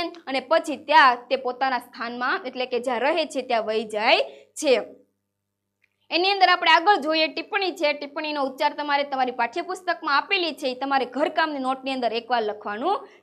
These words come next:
છે. એની અંદર આગળ વિશેષ કોડરૂપ કહ પ્લસ અરુક, કોણ નિરોગી છે? અહીં પક્ષીના બોલાવેલા ધ્વનિ મુજબ કોડરૂપ એવું લખેલ છે. એની અંદર આગળ જોઈએ સ્વાધ્યાય.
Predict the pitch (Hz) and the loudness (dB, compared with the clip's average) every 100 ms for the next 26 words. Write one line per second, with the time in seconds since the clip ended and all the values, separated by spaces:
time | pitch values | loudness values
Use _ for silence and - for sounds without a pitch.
0 | - 320 254 - - - 302 349 339 320 | -4 0 0 0 -14 -6 -2 0 2 2
1 | 302 349 302 285 233 330 - 294 285 - | 4 4 6 4 2 -2 2 4 4 -2
2 | - _ _ _ - 330 403 403 415 - | -18 _ _ _ 4 6 6 4 0 -2
3 | - _ _ _ _ - 349 359 403 403 | -20 _ _ _ _ 0 4 8 8 6
4 | 349 320 330 - - - 302 320 311 320 | 2 4 4 -2 -6 0 2 2 0 4
5 | 277 254 311 339 359 320 294 285 254 285 | 4 2 2 4 2 -2 2 2 2 -2
6 | 285 311 262 208 302 370 381 339 - 339 | -4 0 2 2 -2 -4 -2 -2 -4 -4
7 | 330 277 269 269 262 262 247 254 339 330 | -2 0 4 4 6 4 2 0 0 0
8 | 269 247 254 254 254 254 277 240 240 269 | -2 0 0 0 0 0 -2 -2 -4 -4
9 | - - _ - 247 247 262 330 494 - | -10 -20 _ -6 -6 0 6 6 6 -2
10 | - 285 226 - 285 349 359 330 311 370 | 0 2 2 -2 -4 0 2 6 8 8
11 | 349 262 262 294 415 - 330 339 247 269 | 6 6 4 4 -2 -2 2 4 6 4